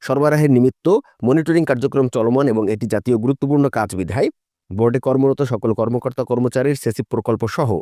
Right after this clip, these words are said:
নৈমিত্তিক সাপ্তাহিক ছুটি নির্দেশক্রমে বাতিল করা হলো। বিষয়টি অতীব জরুরি এবং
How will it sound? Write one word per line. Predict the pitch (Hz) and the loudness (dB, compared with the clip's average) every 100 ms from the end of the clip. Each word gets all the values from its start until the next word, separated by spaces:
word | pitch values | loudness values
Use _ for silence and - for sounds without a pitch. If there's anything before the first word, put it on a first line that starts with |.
| - _ _ | -6 _ _
নৈমিত্তিক | 110 120 139 147 - 156 - - _ _ | 0 4 4 2 0 -2 -2 -16 _ _
সাপ্তাহিক | - 127 - 139 143 | -6 -4 -2 0 0
ছুটি | - 135 160 208 | 0 0 2 2
নির্দেশক্রমে | 120 120 135 - 143 160 | 2 2 -2 0 2 2
বাতিল | 104 117 | 2 -2
করা | 101 107 | -2 -2
হলো। | 101 160 90 - _ _ | 0 0 -2 -6 _ _
বিষয়টি | 113 143 147 | -2 0 2
অতীব | 156 131 151 135 | 0 2 2 2
জরুরি | 107 95 76 - _ _ _ _ | 2 -2 -4 -12 _ _ _ _
এবং | 113 | -2